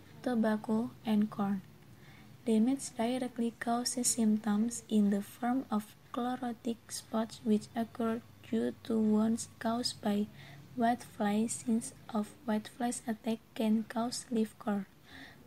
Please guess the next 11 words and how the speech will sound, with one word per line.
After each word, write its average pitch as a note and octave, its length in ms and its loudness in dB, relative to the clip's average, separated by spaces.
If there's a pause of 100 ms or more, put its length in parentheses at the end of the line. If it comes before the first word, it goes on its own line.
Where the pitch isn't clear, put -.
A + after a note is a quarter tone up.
chlorosis, B3 960 0 (680)
or G3+ 200 2
yellowing, A3 840 4 (340)
stripes, - 680 -4 (300)
or G#3 180 6
mosaics. A#3 720 2 (580)
The A3+ 120 4
plant C#4 420 0
becomes A3+ 560 0 (100)
tattered B3 440 -4
and A3 260 4